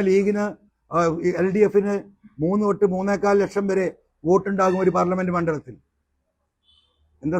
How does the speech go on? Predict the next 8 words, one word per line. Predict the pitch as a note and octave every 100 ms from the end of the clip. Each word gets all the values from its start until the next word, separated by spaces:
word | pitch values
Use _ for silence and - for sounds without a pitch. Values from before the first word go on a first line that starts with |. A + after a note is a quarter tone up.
| F3+
സംഭവിച്ചത്? | F3 F#3 F#3 G3 G3 - _ _ _ _ _ _ _ _ _ _ _ _ -
അവര് | C#3 G3+ B3+ F3+ -
പ്രത്യക്ഷത്തിൽ | G3+ G3+ - A#3+ A#3+ A#3+ A#3
അവിടെ | A3+ A#3 G#3+ - _ _
വേഷവിധാനങ്ങൾ | F3 G#3+ G#3 A#3+ A3+ A3+ A3+ A3+ G3
പോലും | A3+ A3 G#3
ഇസ്ലാമിനെതിരാ. | - A3 A3+ A3+ G#3+ A#3 E3 - _ _ _ _ _ _ _ _ _ _ _ _ _ _ _
കമ്മ്യൂണിസ്റ്റുകാരായ | G#3 G3+ A3 A3+ A3+ G#3+ A3 G#3+ G#3+ G#3